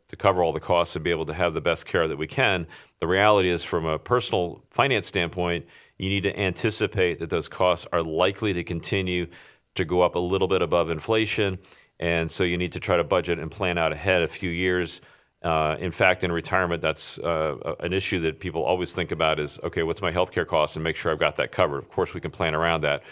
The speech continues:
but that is, um, typically a major concern of people preparing for retirement. "How do I cover this?" But fortunately, there are ways to take care of that. Um, another thing that's important is that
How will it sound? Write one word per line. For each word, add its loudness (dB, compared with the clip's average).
but 4
that 6
is, 0
um, 0
typically 2
a 2
major 0
concern -4
of -2
people -4
preparing 0
for -2
retirement. -2
"How -2
do 2
I 2
cover 0
this?" -6
But -4
fortunately, -2
there 2
are 4
ways 2
to -14
take 0
care 0
of 0
that. -4
Um, 2
another 4
thing 0
that's -4
important 0
is -4
that -2